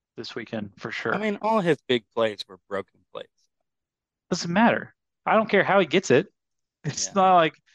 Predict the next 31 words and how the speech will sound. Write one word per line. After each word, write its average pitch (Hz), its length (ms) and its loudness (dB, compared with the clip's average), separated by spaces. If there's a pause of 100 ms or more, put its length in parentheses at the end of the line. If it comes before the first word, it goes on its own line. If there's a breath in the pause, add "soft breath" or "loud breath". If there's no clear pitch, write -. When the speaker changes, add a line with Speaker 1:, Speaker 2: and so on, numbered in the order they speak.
(260 soft breath)
Speaker 1:
like, 170 180 0
he's 156 180 -10
not, 220 240 0 (1500)
he 170 140 -16
threw 226 280 -8
to 147 360 0
a 139 40 -8
touchdown 147 420 -8
to, 110 60 -4
I 104 80 -4
think, 139 220 -18
three 127 220 -8
different 135 260 -2
receivers 127 400 -10
and 117 80 -8
he 104 80 -8
ran 107 240 -2
one 113 140 -4
in. 135 220 -6 (680)
Speaker 2:
Two 113 160 -12
to 95 140 -12
Cole 101 240 -10
Kmet. 101 380 -14 (500)
Speaker 1:
Uh, 123 260 4
two - 180 -6
to 127 60 -10
Cole 120 200 -2
Kmet 107 340 -4 (200)
and 110 140 -10
one 107 320 0
to, 101 720 -12